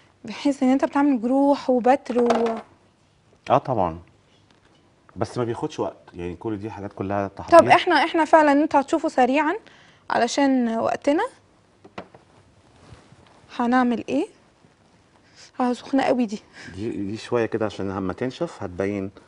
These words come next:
Speaker 2: آثار الجرح.
Speaker 1: اه، تمام.
Speaker 2: آثار، آثار الحرق.
Speaker 1: تمام. احنا، آه،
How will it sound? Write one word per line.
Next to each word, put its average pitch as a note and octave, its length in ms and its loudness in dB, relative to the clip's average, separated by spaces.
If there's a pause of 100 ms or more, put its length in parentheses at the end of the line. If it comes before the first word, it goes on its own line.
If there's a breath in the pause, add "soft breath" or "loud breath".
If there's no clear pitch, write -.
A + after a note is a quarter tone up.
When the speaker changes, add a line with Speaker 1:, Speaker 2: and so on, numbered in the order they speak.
(280 soft breath)
Speaker 2:
آثار F#2+ 240 -2
الجرح. - 400 -8 (440)
Speaker 1:
اه، A#3+ 160 0
تمام. A3 300 -2
Speaker 2:
آثار، A#2 240 0
آثار A2 200 0
الحرق. - 320 -6 (420)
Speaker 1:
تمام. A3+ 380 -2 (2750)
احنا، B3 640 0
آه، A#3 60 2